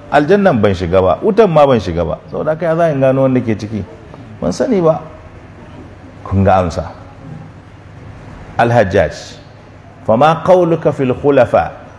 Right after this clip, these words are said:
Me za ka ce game da sauran khalifofi su kuma? Sa'idun, ga nashi nan. Qala,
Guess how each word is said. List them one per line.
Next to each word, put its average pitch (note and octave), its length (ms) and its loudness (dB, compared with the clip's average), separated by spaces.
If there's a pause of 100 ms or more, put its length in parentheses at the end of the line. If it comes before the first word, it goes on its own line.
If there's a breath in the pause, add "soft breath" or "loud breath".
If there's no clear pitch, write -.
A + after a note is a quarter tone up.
(100)
Me A#2+ 180 2
za D3 220 4
ka D#3+ 120 -2
ce D3+ 180 2
game B2 240 4
da A#2 100 2
sauran A2 340 2
khalifofi G#2+ 640 0
su G#2+ 180 -6
kuma? A2 300 0 (1080)
Sa'idun, E2 680 -2 (340)
ga E2 140 0
nashi F#2 320 0
nan. D2+ 160 -4 (400)
Qala, E2+ 400 2